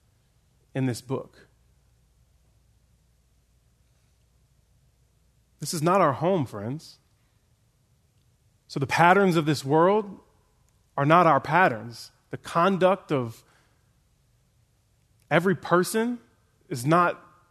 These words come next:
to be followed. And there's a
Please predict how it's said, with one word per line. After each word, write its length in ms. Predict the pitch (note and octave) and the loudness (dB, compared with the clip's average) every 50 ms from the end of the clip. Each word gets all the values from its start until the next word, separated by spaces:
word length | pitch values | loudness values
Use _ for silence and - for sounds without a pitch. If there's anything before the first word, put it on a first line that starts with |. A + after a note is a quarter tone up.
| _ _ _ | _ _ _
to 100 | - E3+ | -2 0
be 120 | D#3+ D3+ | 0 0
followed. 640 | A2+ - - F#3 G3 B3+ C4+ E3+ B2 - - - - _ _ _ _ _ _ _ _ _ _ _ _ _ _ _ _ _ _ _ _ _ _ _ _ _ _ _ _ _ _ _ _ _ _ _ _ _ _ _ _ _ _ _ _ _ _ _ _ _ | -2 -2 2 2 2 4 2 0 -2 -6 -10 -16 -20 _ _ _ _ _ _ _ _ _ _ _ _ _ _ _ _ _ _ _ _ _ _ _ _ _ _ _ _ _ _ _ _ _ _ _ _ _ _ _ _ _ _ _ _ _ _ _ _ _
And 120 | - C#3+ D#3+ | -2 0 2
there's 160 | F3 E3 D3+ | 2 2 2
a 240 | D#3 D3+ C#3 B2+ | 0 0 -2 -2